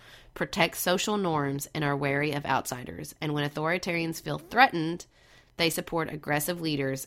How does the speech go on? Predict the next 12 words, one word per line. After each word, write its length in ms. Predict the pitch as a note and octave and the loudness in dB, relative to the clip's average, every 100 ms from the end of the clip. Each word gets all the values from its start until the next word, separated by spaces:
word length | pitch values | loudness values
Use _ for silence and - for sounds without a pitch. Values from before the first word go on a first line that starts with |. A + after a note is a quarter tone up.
| - | -6
and 140 | C#3 | -2
policies. 720 | C3 A#2 G#2+ - - - - - - - - | -2 -2 -4 -6 -8 -10 -10 -12 -20 -6 -4
And 100 | D3+ | 4
I 280 | E3 F3 F#3 | 10 12 10
found 480 | - F3+ D#3+ D#3 D#3 | 8 8 8 6 4
this 460 | D3 C#3+ - - - _ _ - _ _ _ - | 0 0 -4 -10 -14 _ _ -20 _ _ _ -8
so 760 | - - E3 E3 F3 F3+ G3 - - - _ _ - | 0 6 8 8 8 4 -2 -10 -20 -20 _ _ -4
informative, 680 | D#3+ D#3 D3 C#3+ C#3 C#3 - | -2 2 2 4 2 0 -4
so 760 | - D#3+ D3+ D#3 D#3+ E3 F3 - _ _ _ _ _ _ _ _ - | 0 4 6 6 4 2 0 -6 _ _ _ _ _ _ _ _ -4
really 320 | E3+ F3 F3 | 4 6 6
getting 340 | F3 E3+ D#3+ D3+ | 6 4 4 2
to 600 | - E3 D#3 D3+ D3+ | 2 2 4 4 2